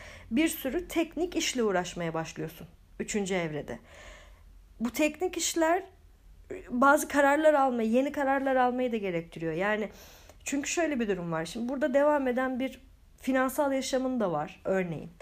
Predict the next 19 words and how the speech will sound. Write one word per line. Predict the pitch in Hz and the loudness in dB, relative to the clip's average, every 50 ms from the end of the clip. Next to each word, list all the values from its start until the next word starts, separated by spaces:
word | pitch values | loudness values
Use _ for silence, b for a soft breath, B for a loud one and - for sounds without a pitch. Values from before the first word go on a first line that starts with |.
| B B B B B B B B B B - - | B B B B B B B B B B -20 -14
E, | - - | -10 -8
işte | - - - 233 233 | -6 -4 -2 -2 0
buradaki | 262 233 269 277 - 294 | 0 -2 -2 -4 0 -2
yatırımlarına | 285 277 - 277 269 262 269 262 254 262 262 254 254 | -2 0 0 -2 -2 0 2 2 2 2 0 0 0
nasıl | 254 247 - - | -2 -2 -4 -2
devam | - 240 233 233 233 233 233 233 | -2 0 2 2 0 0 0 -2
edeceksin? | 220 226 202 - 233 226 - - - 233 226 233 233 214 - - - - - - - - - - - - - - - - - - - - - - 381 - - - | -4 -6 -4 -4 -4 -4 -4 -6 -6 -4 -2 -2 -2 -4 -8 -12 -18 -18 -20 -20 -20 -20 -20 -20 -20 -20 -20 -18 -18 -18 -18 -18 -18 -18 -16 -14 -14 -12 -6 0
Na-, | 240 254 262 - - | 4 4 4 4 4
nasıl | 269 285 294 285 - 247 | 0 0 0 0 -2 -2
mesela | 254 254 247 262 226 226 | -2 -2 0 -2 0 0
ben | 262 277 294 | 2 2 0
şeyi | 285 - 330 320 330 254 | 0 -2 0 0 0 0
bile | 269 277 269 285 | 0 -2 -2 -2
bilmiyordum | 311 277 269 226 202 190 196 208 | -2 -2 0 -2 0 0 0 -2
en | - 349 339 277 | -2 -2 -2 -2
basiti | 240 226 - 185 175 196 | -4 -4 -6 -6 -6 -6
ya. | 220 - 415 - B B B B B B - - | -4 -4 -6 -8 B B B B B B 2 4
Bir | 330 359 311 302 | 4 4 4 2
ülkede, | 254 226 - 254 226 214 - | -2 -2 -2 -2 -2 -2 -6